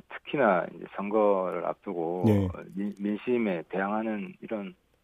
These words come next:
Speaker 1: 인사는 좀 안 했으면 합니다.
Speaker 2: 아, 그래요? 한미 정상회담이 지방선거에 국민의힘 입장에서는 플러스 요인이 될 거라고 보십니까?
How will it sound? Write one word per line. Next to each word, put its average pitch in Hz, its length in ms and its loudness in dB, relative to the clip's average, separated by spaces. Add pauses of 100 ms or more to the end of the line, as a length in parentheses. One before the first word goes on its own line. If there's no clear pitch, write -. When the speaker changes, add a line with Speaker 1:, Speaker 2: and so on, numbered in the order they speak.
(140)
Speaker 1:
인사는 104 380 -4
좀 82 140 -8
안 85 120 0
했으면 101 320 -4
합니다. 78 240 -18 (300)
Speaker 2:
아, 90 240 -2
그래요? 82 320 -2 (480)
한미 226 380 10
정상회담이 196 640 10
지방선거에 170 920 10
국민의힘 175 440 10
입장에서는 135 840 8
플러스 202 360 8
요인이 156 220 8
될 110 120 4
거라고 113 300 6
보십니까? 90 420 -4